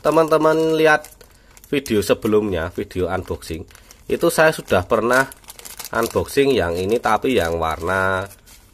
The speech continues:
emas ya, teman-teman. Yang warna emas itu, eh, Datsun juga. Wow, ini pecinta J D M pasti punya ini. Datsun, Datsunan. Nah,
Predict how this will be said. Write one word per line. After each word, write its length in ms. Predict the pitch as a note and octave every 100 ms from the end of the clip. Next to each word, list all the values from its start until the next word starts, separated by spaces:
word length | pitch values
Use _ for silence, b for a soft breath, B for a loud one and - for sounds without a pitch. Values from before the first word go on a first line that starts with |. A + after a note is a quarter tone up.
| _ -
emas 560 | D3 D3 D3 D3+ C#3+ F#2
ya, 80 |
teman-teman. 400 | E2 E2 E2 D#2 E2+ - - - - - B B B B -
Yang 180 | E2 E2
warna 400 | F2 E2+ F2 F#2+ -
emas 520 | G#2 G2+ F2 D#2+ E2 - - - - - - - _ F#2+
itu, 720 | F2+ A2+ A#2 A#2 A#2 A#2+ A#2+ b b b b b _ _ F2+
eh, 240 | F2 F2+ F2 -
Datsun 480 | F#2+ D#2+ - A2 F#2+
juga. 400 | F2 - D#2+ - - -
Wow, 400 | E2 D#2+ D#2 D#2+
ini 160 | G2 B2
pecinta 480 | B2 - A#2 A#2
J 160 | - F2
D 160 | - G2+
M 80 |
pasti 240 | B2+ A#2+ -
punya 320 | - C3 C#3+
ini. 320 | A#2 G#2+ G#2 - - b b b b _
Datsun, 400 | - D2 - G2+
Datsunan. 640 | - D#2+ - F#2+ F2 D#2 D#2
Nah, 480 | - - - -